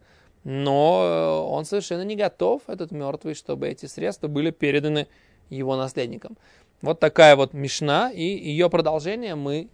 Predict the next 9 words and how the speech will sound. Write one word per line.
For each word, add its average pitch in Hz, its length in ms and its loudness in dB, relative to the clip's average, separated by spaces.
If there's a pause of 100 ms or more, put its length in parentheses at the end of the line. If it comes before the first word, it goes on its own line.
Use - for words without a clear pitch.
ее 139 260 2
обсуждение 147 580 -2
мы 147 100 -2
уже 151 160 -2
посмотрим 143 520 -8 (380)
на 135 140 -4
следующем 143 480 -4
уроке, 156 340 -2
на 127 320 -6